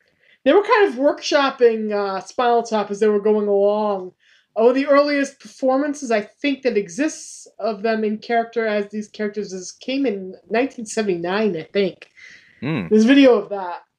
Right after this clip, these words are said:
Speaker 1: where they did that for a special. Uh, it's, it's interesting
Speaker 2: Mm.
Speaker 1: how a bit will change with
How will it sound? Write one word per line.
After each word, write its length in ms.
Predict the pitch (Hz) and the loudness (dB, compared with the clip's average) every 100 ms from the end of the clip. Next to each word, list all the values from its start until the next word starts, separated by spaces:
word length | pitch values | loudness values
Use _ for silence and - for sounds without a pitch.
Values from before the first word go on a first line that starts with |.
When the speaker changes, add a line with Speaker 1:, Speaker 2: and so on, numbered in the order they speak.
| _ _ | _ _
Speaker 1:
where 220 | 214 208 | -2 2
they 160 | 196 196 | 4 2
did 220 | 196 208 | 2 2
that 240 | 208 202 - | 0 -2 -6
for 240 | 226 208 | -2 0
a 160 | 202 185 | 0 -2
special. 640 | - - 208 - 165 - _ _ _ _ _ _ _ _ _ _ - | -4 -4 -4 -6 -10 -12 _ _ _ _ _ _ _ _ _ _ -8
Uh, 320 | 185 165 160 - | -8 -8 -12 -16
it's, 320 | - - _ _ _ _ _ _ _ _ _ - | -18 -18 _ _ _ _ _ _ _ _ _ -2
it's 160 | 226 | -2
interesting 560 | - 359 427 427 381 320 | 2 4 4 4 0 0
Speaker 2:
Mm. 40 | 247 | -2
Speaker 1:
how 920 | - - 247 240 240 220 208 190 170 _ _ _ _ _ _ - | -6 0 4 6 6 4 4 2 -4 _ _ _ _ _ _ -6
a 80 | 190 | -2
bit 320 | 170 254 262 | 4 4 4
will 180 | 214 202 | -4 -4
change 680 | - - 240 226 220 202 | -4 2 4 4 0 -2
with 200 | 202 196 | -4 -4